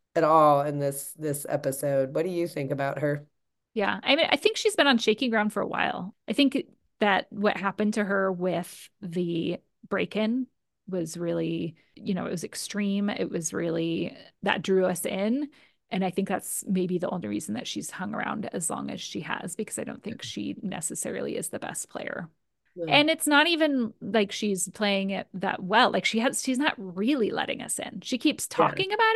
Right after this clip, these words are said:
Speaker 2: it and touching on it, but you don't feel like we're really being let on, on what's that really, what is that really like for her?
Speaker 1: No,
Speaker 2: How is it really
Speaker 1: yeah.
Speaker 2: painful? Like, it's not, it's like she's saying it as, like, she's going through the motions of telling us
Speaker 1: Yeah.
Speaker 2: about it, but we're not really being let in.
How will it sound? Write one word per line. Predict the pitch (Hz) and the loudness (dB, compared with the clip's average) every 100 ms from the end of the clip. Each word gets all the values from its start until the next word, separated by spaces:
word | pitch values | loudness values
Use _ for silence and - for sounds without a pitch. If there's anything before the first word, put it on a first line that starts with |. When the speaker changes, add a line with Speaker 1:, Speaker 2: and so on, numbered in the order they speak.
| 440 | 2
Speaker 2:
it | - | 2
and | 214 | 2
touching | - 233 - 349 | 4 2 2 0
on | 370 | 0
it, | 415 - - | 0 0 2
but | 233 | 2
you | 214 | 4
don't | 226 247 240 | 2 2 0
feel | 254 240 233 | 2 4 6
like | 208 202 - | 4 2 -2
we're | 202 208 | -2 0
really | 190 196 190 202 202 190 | 0 0 2 2 0 -2
being | 196 185 | -2 -2
let | - 180 | -2 -2
on, | 175 190 - - | -4 -6 -10 -6
on | 180 | -4
what's | 170 - | -4 -6
that | - - | -6 -4
really, | - - | -6 -4
what | 208 196 | -2 -2
is | |
that | - - | -2 -2
really | 180 - | -4 -4
like | - - | -6 -6
for | - 156 | -8 -6
her? | 247 | 4
Speaker 1:
No, | 285 | 8
Speaker 2:
How | 311 175 | 10 8
is | - | 2
it | |
really | - 262 | 8 10
Speaker 1:
yeah. | 214 | 10
Speaker 2:
painful? | 170 - - | 6 -2 -2
Like, | 180 | 0
it's | 220 - | -2 0
not, | 220 - - 220 _ - - - - | 0 0 -4 -18 _ -20 -20 -20 -2
it's | 202 - | 0 2
like | 185 196 - | 2 2 0
she's | 220 196 180 | 0 0 2
saying | 214 214 202 196 | 2 4 2 2
it | 190 175 - | 0 -2 -2
as, | - 185 170 - 214 | -2 -2 -2 -6 -4
like, | 190 | -4
she's | - 202 | -2 2
going | 220 214 | 4 4
through | 214 202 | 2 0
the | |
motions | 175 165 160 - - - - | -2 -2 -2 -4 -6 -6 -4
of | - - | -4 -8
telling | - - - | -6 -6 -4
us | - | -4
Speaker 1:
Yeah. | |
Speaker 2:
about | - - - | -4 -4 -6
it, | - | -6
but | - - | -6 -4
we're | 190 | -4
not | - - | -4 -4
really | 101 - | -6 -6
being | - - - | -6 -8 -8
let | - - | -8 -8
in. | - 208 | -8 -10